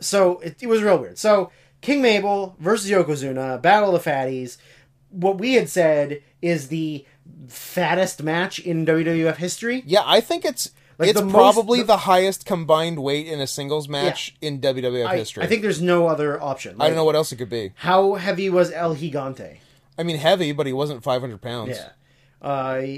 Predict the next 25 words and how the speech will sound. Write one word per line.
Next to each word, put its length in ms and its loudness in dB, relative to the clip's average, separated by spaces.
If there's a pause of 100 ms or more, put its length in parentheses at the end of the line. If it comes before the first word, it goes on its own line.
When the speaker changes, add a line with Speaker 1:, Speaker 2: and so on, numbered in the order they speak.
(180)
Speaker 1:
and, 280 -2
like, 120 2
yeah, 160 0
even 180 -2
Undertaker's 440 -4
not 120 -10
that 120 -10
heavy. 260 -8
So, 160 -4
yeah, 220 2
there, 120 0
Speaker 2:
Yeah. 140 0
Speaker 1:
it's, 140 -6 (300)
there's 180 2
not 220 4
really 180 4
a 60 4
lot. 180 2
Like, 200 0 (200)
was 240 2
there 220 4
a 300 2 (160)
Bastion 880 -2
Booger 520 0
versus 880 -2